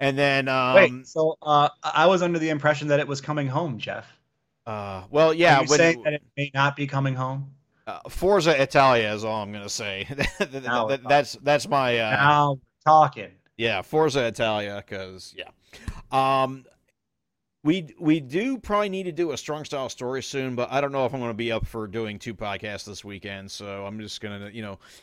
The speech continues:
Speaker 1: ease into it this weekend. So we'll,
Speaker 2: I will be
Speaker 1: we'll
Speaker 2: zero podcasts.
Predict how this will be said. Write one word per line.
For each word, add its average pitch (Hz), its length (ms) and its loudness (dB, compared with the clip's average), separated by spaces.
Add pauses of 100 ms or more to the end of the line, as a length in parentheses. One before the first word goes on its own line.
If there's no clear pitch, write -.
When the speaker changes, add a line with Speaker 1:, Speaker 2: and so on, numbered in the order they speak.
(160)
Speaker 1:
ease 127 280 -6
into 104 340 -8
it 98 160 -12
this 101 200 -12
weekend. 98 440 -12
So 156 300 -2
we'll, 165 280 -2
Speaker 2:
I - 40 -10
will 185 120 -6
be 165 100 -10
Speaker 1:
we'll 180 220 -2
Speaker 2:
zero 165 400 -2
podcasts. 156 640 2